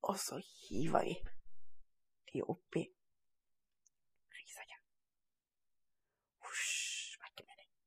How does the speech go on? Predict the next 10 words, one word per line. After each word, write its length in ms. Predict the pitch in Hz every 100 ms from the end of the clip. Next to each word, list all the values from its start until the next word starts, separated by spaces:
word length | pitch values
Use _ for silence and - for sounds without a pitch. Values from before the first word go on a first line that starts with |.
| _ _ _ _ _ _ _ _ _ _ _ _ _ _ _ -
Og 80 |
så 640 | - - - - 233 247 - - _ _ _ - -
gjør 180 | 135 -
vi 80 | - -
det 100 | - - _ _ _ _ _ _ 165 143
en 160 | 156
siste 400 | - 170 - 160
gang. 160 | - - _ _ _ _ _ _ _ _ _ _ _ -
Pust 340 | 175 - - -
inn. 260 | 196 262